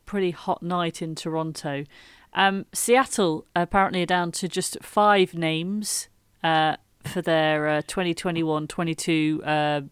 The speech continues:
joining of the N H L. Gone in some weird time capsule type thing,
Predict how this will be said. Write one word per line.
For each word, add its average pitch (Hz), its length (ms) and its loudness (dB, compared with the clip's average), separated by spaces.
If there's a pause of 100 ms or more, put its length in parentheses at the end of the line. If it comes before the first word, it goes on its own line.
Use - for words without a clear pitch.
(320)
joining 160 420 -2
of 151 160 -4
the - 140 -4
N 160 120 0
H 160 280 -4
L. 160 280 2 (440)
Gone 196 160 0
in 185 60 -2
some 175 300 -4
weird 175 300 2 (120)
time 170 460 -4
capsule 151 640 -4 (300)
type 160 300 -4 (200)
thing, 165 480 -4